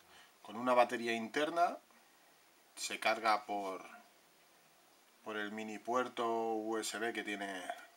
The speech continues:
ahí, no se ve muy bien porque ahora mismo tiene el, los plásticos, que ya los quitaré en otro momento.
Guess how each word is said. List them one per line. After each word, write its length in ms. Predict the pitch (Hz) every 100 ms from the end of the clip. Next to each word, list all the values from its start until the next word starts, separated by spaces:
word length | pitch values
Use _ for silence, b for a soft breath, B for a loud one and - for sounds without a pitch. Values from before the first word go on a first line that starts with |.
| _ - -
ahí, 400 | 107 110 151 165 110
no 180 | 101
se 140 | 104 107
ve 120 | 107
muy 200 | 101 104
bien 200 | 120 143
porque 220 | 117 107
ahora 120 | 107
mismo 200 | 107 104
tiene 220 | 92 104 101
el, 140 | 92 - B B B B -
los 160 | - -
plásticos, 680 | 117 117 - 135 165 - -
que 120 | 95
ya 120 | 90
los 120 | 95
quitaré 300 | - 95 92
en 80 | 95
otro 220 | 95 92
momento. 480 | 92 120 139 180 277